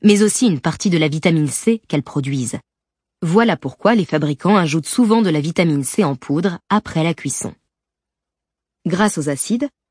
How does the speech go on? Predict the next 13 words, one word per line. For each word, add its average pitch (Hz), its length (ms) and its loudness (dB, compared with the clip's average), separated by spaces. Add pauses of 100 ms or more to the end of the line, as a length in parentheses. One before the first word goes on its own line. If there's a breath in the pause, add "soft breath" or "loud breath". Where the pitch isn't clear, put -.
la 185 140 0
fermentation 214 720 0
est 226 60 2
la 156 100 0
méthode 160 360 0
la 147 80 -2
plus 254 180 -2
sûre - 400 -4
pour 160 160 -4
conserver 185 460 0
naturellement 160 520 0
la 170 120 2
nourriture. 143 680 -6